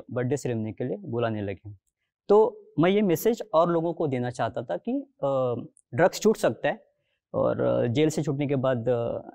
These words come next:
लाइफ, अ, वापस ठीक हो सकती है। हम लोग भी और लोगों की तरह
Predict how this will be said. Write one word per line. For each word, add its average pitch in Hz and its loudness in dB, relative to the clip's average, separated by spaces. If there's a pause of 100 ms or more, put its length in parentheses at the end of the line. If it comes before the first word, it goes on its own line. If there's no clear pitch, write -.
लाइफ, 127 2 (140)
अ, 117 0 (560)
वापस 165 0
ठीक 143 -2
हो 143 -2
सकती 147 -4
है। 156 -2
हम 127 -2
लोग 127 -2
भी 135 -2
और 127 0
लोगों 117 -2
की 107 -10
तरह 120 -4